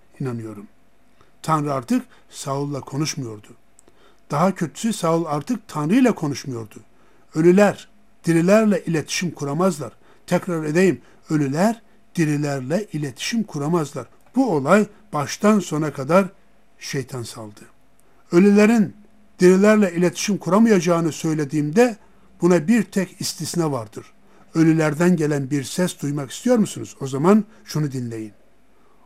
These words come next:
"Onu görünce ölü gibi ayaklarının dibine serildim. Sağ elini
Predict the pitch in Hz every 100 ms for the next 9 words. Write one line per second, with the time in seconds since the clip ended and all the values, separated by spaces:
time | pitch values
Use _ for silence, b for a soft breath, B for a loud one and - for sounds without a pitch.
0 | _ 151 165 196 180 185 180 185 185 170
1 | 185 160 180 165 165 160 165 170 160 151
2 | 165 156 165 160 156 175 - b b b
3 | - 208 220 190 175 170 165 135